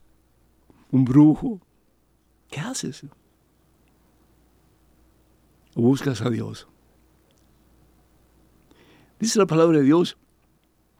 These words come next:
que ellos trataban de sacar el agua, pero mientras más agua querían sacar, más agua entraba. Y se dieron cuenta que ellos solos no podían nada.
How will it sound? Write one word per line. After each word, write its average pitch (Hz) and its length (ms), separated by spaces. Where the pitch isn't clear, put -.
que 147 400
ellos 185 300
trataban 170 400
de 175 60
sacar 156 260
el 175 80
agua, 180 260
pero 139 140
mientras 139 400
más 196 260
agua 208 260
querían 143 340
sacar, - 340
más 285 220
agua 262 200
entraba. 294 540
Y - 80
se - 140
dieron 131 200
cuenta 123 260
que 120 80
ellos 117 140
solos 117 180
no 110 100
podían 110 400
nada. - 320